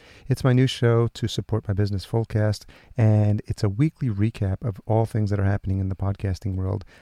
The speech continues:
There's so many newsletters coming out about podcasting that it's crazy. Uh, and for me to stay on top of it, and I, what I wanted to do is, uh, give my take on the news,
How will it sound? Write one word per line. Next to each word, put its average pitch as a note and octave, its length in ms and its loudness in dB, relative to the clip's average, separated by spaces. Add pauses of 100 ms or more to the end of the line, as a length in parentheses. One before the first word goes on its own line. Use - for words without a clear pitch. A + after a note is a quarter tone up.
There's - 160 -2
so A#2 140 2
many A2+ 180 4
newsletters G#2 500 0
coming G#2 300 0
out G#2 80 2
about G2 240 -2
podcasting G2+ 680 -4
that F#2+ 120 -2
it's F#2+ 200 -6
crazy. G#2 680 -4 (380)
Uh, G2 380 -2 (100)
and A2 120 2
for - 140 0
me C3 200 4
to A2+ 120 -2
stay G#2+ 220 -2
on G2+ 100 0
top G#2+ 260 -2
of G2 140 -2
it, G2+ 180 -4 (320)
and G#2 360 2
I, A2 40 2
what A2 200 2
I A2 40 6
wanted B2+ 320 4
to A2 120 2
do G2 340 0
is, G2+ 560 0
uh, G2 300 -2
give B2+ 160 2
my A#2 180 4
take A2+ 340 -2
on G#2 140 0
the G2+ 80 0
news, G#2 320 0